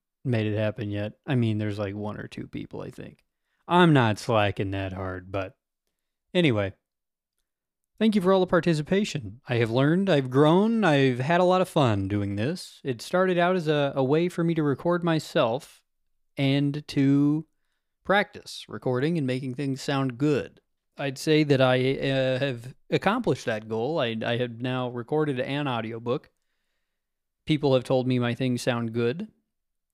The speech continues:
I'm preparing a special episode, not only just of the podcast, but so that I can use it as kind of a portfolio and hopefully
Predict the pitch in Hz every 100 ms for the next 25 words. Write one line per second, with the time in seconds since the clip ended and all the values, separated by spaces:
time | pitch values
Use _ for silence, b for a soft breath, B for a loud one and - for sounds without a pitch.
0 | _ _ _ _ _ - 139 127 127 156
1 | 160 139 - 196 196 165 131 131 127 127
2 | 120 147 185 190 160 143 - - 131 135
3 | - 123 135 151 143 143 - 123 113 -
4 | _ _ - 127 113 107 107 113 107 107
5 | 110 104 101 117 107 101 - 107 - 117
6 | 113 113 113 - _ _ _ _ _ _
7 | _ _ _ _ 156 110 104 101 101 330
8 | 120 110 - 110 104 98 95 92